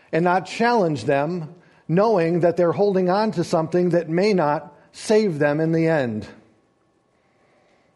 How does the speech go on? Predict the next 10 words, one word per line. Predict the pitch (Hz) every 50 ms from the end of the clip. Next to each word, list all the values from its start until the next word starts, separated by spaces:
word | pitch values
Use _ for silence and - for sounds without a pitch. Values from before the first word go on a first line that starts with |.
| _ _ _ _ _ _ _ _ _ _ _ _ _ _ _ _ _ _ _ _ _ _ -
Can | - 208 202
I | 185
really | 180 180 208 240 247 240 202
say | - - 214 196 185
that | 175 190 185
I | 185 190
care | 175 - - - - 233 220 190 165
about | 156 143 143 135 123 -
that | 143 131 120 -
person, | - - 135 110 - - 107 90 85